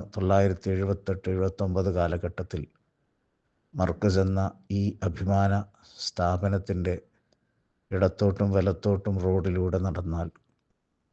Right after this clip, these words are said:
ശൂന്യമായ റോഡുകളും, റോഡ് തന്നെ അന്ന് ചിലപ്പോൾ ഇത്രമാത്രം ഭംഗിയിലുണ്ടായിട്ടുണ്ടാവണമെന്നില്ല.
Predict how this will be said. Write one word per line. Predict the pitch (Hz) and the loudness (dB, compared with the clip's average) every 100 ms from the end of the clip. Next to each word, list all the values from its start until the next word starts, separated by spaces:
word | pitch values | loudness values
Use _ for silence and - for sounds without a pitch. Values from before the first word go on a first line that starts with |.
| _ | _
ശൂന്യമായ | - 98 95 98 104 101 98 92 | -10 -2 0 2 4 4 4 2
റോഡുകളും, | 85 85 87 92 92 92 - _ _ _ _ _ _ _ | 2 0 0 -2 -2 -4 -6 _ _ _ _ _ _ _
റോഡ് | 87 92 101 107 | 0 4 6 6
തന്നെ | 110 104 110 - - | 6 4 2 -2 -4
അന്ന് | 98 98 | -2 0
ചിലപ്പോൾ | 98 92 95 95 92 | 0 -2 -4 -4 -4
ഇത്രമാത്രം | 92 98 101 98 98 95 95 | -4 -2 0 2 0 -2 -2
ഭംഗിയിലുണ്ടായിട്ടുണ്ടാവണമെന്നില്ല. | 90 90 90 87 85 85 82 90 85 90 90 85 80 78 80 78 | -2 -2 -2 -4 -2 -2 -4 -8 -8 -2 -2 -2 -4 -6 -6 -8